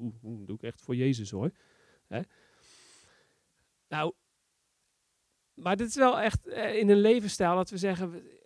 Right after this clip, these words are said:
in alles wat we doen, God zoeken, ons hart op God gericht hebben, hè, dat, dat is een levenshouding. Dat gaat veel verder dan het dingetje wat we vandaag doen. Noem maar even een dingetje wat we vandaag doen met elkaar. Dan komt daar gave op. Er is ook een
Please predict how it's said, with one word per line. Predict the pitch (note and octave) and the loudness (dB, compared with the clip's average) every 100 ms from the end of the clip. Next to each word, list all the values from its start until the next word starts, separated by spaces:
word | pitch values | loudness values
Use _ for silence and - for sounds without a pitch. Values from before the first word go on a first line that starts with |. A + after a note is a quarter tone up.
| _ | _
in | G3 G3 | -8 -6
alles | G#3+ G#3+ F#3+ | -4 -4 -4
wat | F3 | -4
we | F3 D3 | -4 4
doen, | G3+ F#3 B2+ - - - - - _ _ _ _ | 6 6 4 -2 -20 -20 -20 -20 _ _ _ _
God | - F3+ | -10 -8
zoeken, | - G#3 G3 C3+ | -4 -2 0 0
ons | C#3 | 0
hart | D3 E3 | -4 -8
op | D#3 | -8
God | - E3 | -10 -12
gericht | - D3 E3+ - | -6 -4 -4 -4
hebben, | B2 A2+ A2+ B2+ - | -6 -6 -8 -10 -10
hè, | D#3 | -10
dat, | E3 - | -10 -10
dat | F3 - | -10 -8
is | D#3+ | -4
een | E3 | 0
levenshouding. | D#3 E3+ D#3+ C#3+ A#2+ G#2+ A2 | 0 -2 -4 -4 -6 -6 -12
Dat | C3 | -14
gaat | - D3 | -12 -8
veel | D#3+ D3 | -6 -4
verder | D3 C#3 | -4 -4
dan | C#3 C3+ | -2 -4
het | B2+ A#2+ A2+ | -6 -14 -8
dingetje | C3 D#3 D3 A2 | -2 -2 -2 -8
wat | A2 | -10
we | - | -12
vandaag | G#2+ A2 G2+ F#2+ | -14 -10 -12 -12
doen. | A2 A2 | -14 -14
Noem | A#2+ | -14
maar | A#2 | -14
even | A#2 B2+ | -14 -14
een | A#2 | -10
dingetje | A2 B2+ B2+ G#2 | -8 -6 -6 -10
wat | G2+ G2 | -20 -20
we | - | -20
vandaag | G#2 F#2+ F#2 | -18 -16 -18
doen | - F#2 | -18 -14
met | F2 | -14
elkaar. | G2+ G2 F#2 _ _ _ _ _ _ _ _ _ _ _ _ | -14 -16 -18 _ _ _ _ _ _ _ _ _ _ _ _
Dan | - E3+ | -2 0
komt | G3+ F#3+ | 2 2
daar | F3+ | 0
gave | - F#3 F#3 C#3+ | -2 0 0 0
op. | A2 - - | -2 -6 -12
Er | - | -8
is | C3+ | -2
ook | D#3+ - | 0 2
een | D3+ | 0